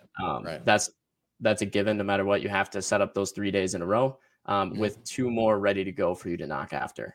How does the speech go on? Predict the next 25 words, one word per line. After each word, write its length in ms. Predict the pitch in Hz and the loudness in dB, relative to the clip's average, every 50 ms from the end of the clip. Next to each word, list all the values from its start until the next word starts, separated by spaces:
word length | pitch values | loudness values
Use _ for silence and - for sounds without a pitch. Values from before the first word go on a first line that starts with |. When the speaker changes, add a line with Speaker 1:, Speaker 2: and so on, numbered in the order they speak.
| _ - | _ -8
Speaker 1:
And 160 | - 98 98 | -6 -4 -2
that's 180 | 101 104 107 - | 0 -2 -2 -2
been 520 | - - 113 107 104 101 101 98 90 85 - _ _ - | -2 0 0 2 2 0 -2 -2 -4 -6 -8 _ _ -8
one 200 | 101 104 107 104 | -4 -2 -2 -2
of 40 | |
the 60 | 95 87 | -2 -2
best 280 | - 90 92 - - | 0 0 0 0 -2
things 200 | - 101 98 - | -6 -6 -8 -6
for 180 | - 107 104 101 | -2 0 0 0
us 100 | 98 - | 0 -2
to 100 | - 82 | -8 -10
jumpstart, 600 | - - 90 90 101 - - - 117 123 131 123 - _ - | -6 -4 -4 -2 -2 -4 0 2 4 4 4 2 -2 _ -2
is 580 | 98 95 95 95 92 85 85 95 - - - _ _ _ _ _ _ _ _ - | 0 0 2 2 2 0 0 -2 -4 -6 -8 _ _ _ _ _ _ _ _ -6
making 300 | 110 117 110 110 110 104 | -2 -2 0 0 -2 -4
sure 240 | 98 - 110 104 104 | -4 -2 0 0 2
that 200 | 98 98 95 - | 4 2 2 2
they're 80 | 98 92 | 0 -2
getting 240 | - 104 104 104 101 | 0 0 -2 -2 -2
comfortable 440 | - 107 104 - - - 104 98 | -4 -4 -4 -4 -2 0 2 2
at 100 | 92 - | 2 0
the 60 | - 90 | -2 -4
door 320 | - 95 92 95 95 98 | 0 2 2 4 2 2
with 280 | - 101 98 101 101 - | 0 0 0 0 0 -2
a 40 | 95 | -8
trainer, 500 | - - 92 98 98 104 110 123 131 | -6 -4 -2 -2 0 0 -2 -4 -6